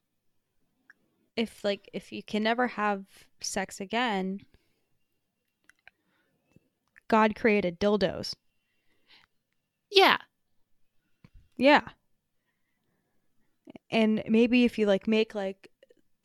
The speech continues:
Speaker 1: the perfect one,
Speaker 2: Well, yeah, that's
Speaker 1: it
Speaker 2: sort of
Speaker 1: could
Speaker 2: what, yeah, that's what I'm saying is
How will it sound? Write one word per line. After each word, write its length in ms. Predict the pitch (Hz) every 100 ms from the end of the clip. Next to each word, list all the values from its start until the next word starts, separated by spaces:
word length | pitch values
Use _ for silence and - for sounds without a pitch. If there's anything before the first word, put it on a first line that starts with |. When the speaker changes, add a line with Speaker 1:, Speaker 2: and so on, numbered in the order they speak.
| _
Speaker 1:
the 100 | 202
perfect 540 | 196 - 220 - 170 -
one, 640 | 196 226 220 170 175 190 - _ _ _ _ -
Speaker 2:
Well, 100 | 392
yeah, 80 | 403
that's 140 | 403 392
Speaker 1:
it 20 |
Speaker 2:
sort 100 | 381
of 40 |
Speaker 1:
could 20 | 302
Speaker 2:
what, 100 | 285
yeah, 160 | 311
that's 160 | 277 302
what 80 | 277
I'm 60 |
saying 200 | 254 359
is 320 | 233 233 240